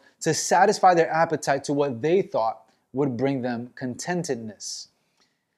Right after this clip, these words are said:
Nobody teaches a child how to be discontent. They know how to do it. Why? The psalmist says that he was sinful from his mother's womb. Uh, we inherit a sinful nature that constantly craves satisfaction and never finds it.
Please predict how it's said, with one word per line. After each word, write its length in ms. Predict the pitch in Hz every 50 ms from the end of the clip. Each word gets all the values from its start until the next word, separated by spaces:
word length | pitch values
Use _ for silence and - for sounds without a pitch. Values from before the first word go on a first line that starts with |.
| _ _ _ -
Nobody 360 | 127 139 175 185 240 226 226
teaches 360 | 220 - 226 208 202 208 185
a 60 | 185 175
child 340 | - - 190 185 175 170
how 160 | 151 160 170 165
to 60 | 151
be 140 | 135 165 170
discontent. 680 | 147 156 151 - - - 175 170 - 160 151 117 104 - _ _ _ _ _ _ _ _ _ -
They 140 | 135 147
know 320 | 151 143 139 147 160 175 165
how 100 | 170 175
to 100 | 165 156
do 220 | 143 135 147 131
it. 140 | 113 101 104
Why? 360 | 123 135 160 185 226 262 254 - - _ _ _ _ _ _ _ _
The 80 | - 127
psalmist 440 | - - 170 214 277 269 226 - -
says 260 | 143 127 135 170 151
that 120 | 147 139
he 160 | 139 160 190
was 200 | 185 170 160 -
sinful 460 | - - 220 233 240 226 - 240 240 196
from 160 | 190 196 185
his 140 | 180 165 156
mother's 320 | 175 180 175 180 165 143
womb. 240 | 151 165 147 117 - _ _ _ _ _ _ _ _ _ _ _ _ -
Uh, 40 | 120
we 160 | 127 156 190
inherit 360 | 185 180 180 196 208 208 208 190
a 40 |
sinful 360 | 185 - - 202 190 - 196 180
nature 260 | 175 180 180 - 190
that 160 | 170 151 -
constantly 420 | - 170 185 196 170 196 185 185
craves 320 | 175 - 185 180 180 180 -
satisfaction 760 | - 170 156 139 127 - - 165 160 160 160 - 180 170 170
and 100 | - 117
never 240 | 120 135 151 151 156
finds 380 | 143 - - 143 151 147 127 107
it. 100 | 101